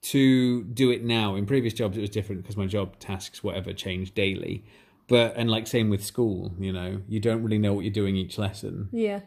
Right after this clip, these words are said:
Speaker 1: So that was always a problem because I didn't know what the lesson was gonna be until they brought it up. And it could be something as easy as, like, say I got really into doing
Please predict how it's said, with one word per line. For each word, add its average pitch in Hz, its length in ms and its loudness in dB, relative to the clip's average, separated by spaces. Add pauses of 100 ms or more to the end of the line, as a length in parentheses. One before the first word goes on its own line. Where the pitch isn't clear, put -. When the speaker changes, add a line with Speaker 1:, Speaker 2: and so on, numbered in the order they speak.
Speaker 1:
So 117 260 6
that 120 220 2
was 110 160 2
always 98 220 0
a 95 40 -2
problem 98 580 -6
because 101 300 -2
I 101 80 2
didn't 107 320 0
know 107 140 0
what 104 100 0
the 104 60 -4
lesson 101 340 -2
was 95 120 -2
gonna 98 200 -2
be 98 240 0
until 98 300 -2
they 98 80 0
brought 95 260 -2
it 95 80 -4
up. 98 320 -6 (340)
And 113 220 0
it 135 260 -4
could 180 200 6
be 208 100 4
something 170 340 4
as 131 140 4
easy 127 340 4
as, 117 120 2
like, 113 260 0
say 139 220 4
I 135 80 4
got 127 180 0
really 117 300 4
into 110 260 0
doing 104 540 2